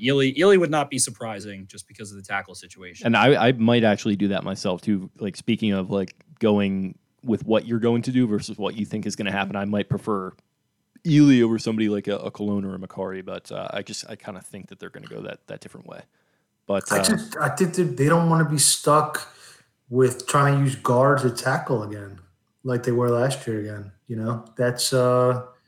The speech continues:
Speaker 3: but who knows? I, they, I feel like they've done things just a little bit differently this year with some of the special teams guys, letting, uh, Jordan Richards go early,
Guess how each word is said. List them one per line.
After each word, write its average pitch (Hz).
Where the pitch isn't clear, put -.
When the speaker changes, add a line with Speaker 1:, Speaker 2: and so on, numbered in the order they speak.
Speaker 3:
but -
who 156
knows? 180
I, -
they, 165
I 156
feel 190
like 214
they've 208
done 190
things 156
just 240
a -
little 208
bit 175
differently 151
this 127
year 127
with 120
some 135
of 120
the 107
special 156
teams 143
guys, 139
letting, 127
uh, 113
Jordan 117
Richards 143
go 131
early, 127